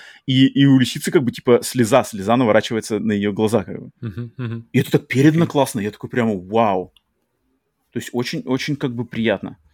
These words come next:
Speaker 2: А
Speaker 1: Ну,
Speaker 2: на Unre-, на
Speaker 1: меня
Speaker 2: Unreal
Speaker 1: впечатлило.
Speaker 2: Engine пять,
Speaker 1: Мгм.
Speaker 2: кстати, она, для не-, <laughs> для этого,
Speaker 1: А,
Speaker 2: для,
Speaker 1: нифига себе.
Speaker 2: для информации. А будет она на всём вообще? То есть и на Nintendo, и на PlayStation, и на Xbox, и на Windows?
Speaker 1: Класс.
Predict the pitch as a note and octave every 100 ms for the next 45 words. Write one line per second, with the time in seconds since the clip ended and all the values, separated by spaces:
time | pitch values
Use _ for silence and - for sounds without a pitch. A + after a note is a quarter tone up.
0 | - - _ _ D#3+ F3 B2 B2+ D3+ B2+
1 | C3+ D3 C3+ D3 C#3+ C#3 B2 A#2 A#2 C#3
2 | B2+ A#2+ G#2+ F#2+ - _ G#2+ G#2 F#2+ -
3 | A2+ G#2 F#2+ - A2 - - - - -
4 | A#2+ G2 G2+ G#2 G#2 B2+ G#2+ G#2+ G2+ -
5 | A2 G#2 - G#2+ G2+ C#3+ D#3 B2 A#2 G#2+
6 | - A2 F#2+ - A2+ G#2 - A2+ G#2+ G#2+
7 | G#2 B2+ C#3+ C#3 - A2 G2+ G#2 - B2
8 | - A2 G2+ G2 F#2+ A2+ - G#2 G2 A#2
9 | F#2+ - -